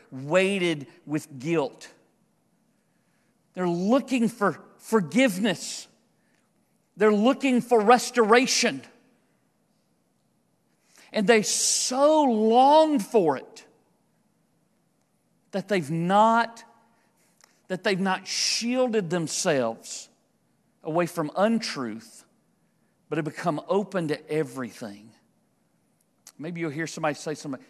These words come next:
"You just need to keep an open mind about that."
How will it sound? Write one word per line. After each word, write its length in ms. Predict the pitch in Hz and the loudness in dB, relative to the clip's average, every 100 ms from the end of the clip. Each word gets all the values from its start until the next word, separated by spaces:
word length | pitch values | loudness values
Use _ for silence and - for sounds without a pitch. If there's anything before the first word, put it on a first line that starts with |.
| _ - | _ -12
"You 140 | 247 | -10
just 200 | 226 - | -10 -8
need 140 | 180 | -8
to 60 | 151 | -8
keep 280 | - 214 170 | -10 -12 -8
an 120 | 131 | -6
open 320 | 160 - 170 | -6 -6 -8
mind 320 | 147 135 123 | -4 -4 -4
about 300 | 104 98 - | -8 -10 -12
that." 260 | 104 - | -16 -18